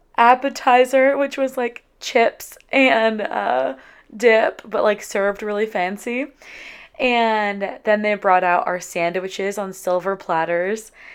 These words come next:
and, like, even did, like, the whole reveal. I don't know what it's called, but, like, that silver platter that has, like, the silver cover over it and then they reveal it. You know what I'm talking about? Like, boom,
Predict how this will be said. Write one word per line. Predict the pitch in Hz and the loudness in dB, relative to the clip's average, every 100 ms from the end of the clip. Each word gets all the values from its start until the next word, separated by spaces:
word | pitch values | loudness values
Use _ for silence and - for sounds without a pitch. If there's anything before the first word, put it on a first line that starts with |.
| - - _ | -20 -20 _
and, | 202 190 190 | -2 -2 -2
like, | 190 | -4
even | 220 208 202 | -4 -4 0
did, | 196 | 0
like, | 185 | 0
the | 196 | -2
whole | 190 185 185 | -2 0 0
reveal. | 185 185 170 170 202 220 - | -2 -4 -2 2 2 -2 -4
I | |
don't | 262 | -4
know | 302 | -2
what | 359 | -4
it's | 349 | -4
called, | - 208 175 170 | -6 4 6 6
but, | - | 0
like, | 180 | -4
that | 185 - | -4 -2
silver | 220 220 277 | -2 -2 -6
platter | - 185 175 170 - _ _ _ - - | -8 -8 -6 -10 -12 _ _ _ -20 0
that | 202 | 2
has, | 202 196 196 | 6 6 4
like, | 190 190 | 0 -4
the | 190 | -12
silver | - 208 202 208 208 196 _ _ _ _ _ | -2 -2 0 -2 -2 -4 _ _ _ _ _
cover | - 220 202 214 - | -2 0 2 0 0
over | 196 190 208 | 0 0 -2
it | 208 | -2
and | 202 190 | -4 -8
then | 185 | -8
they | 175 | -10
reveal | 165 175 185 180 190 | -8 -8 -4 -2 -2
it. | 202 - _ _ _ _ _ _ | -4 -8 _ _ _ _ _ _
You | 233 | -8
know | 285 | -6
what | |
I'm | 302 | -4
talking | 311 320 | -4 -4
about? | 311 | -4
Like, | 214 202 | -6 -4
boom, | 233 | -6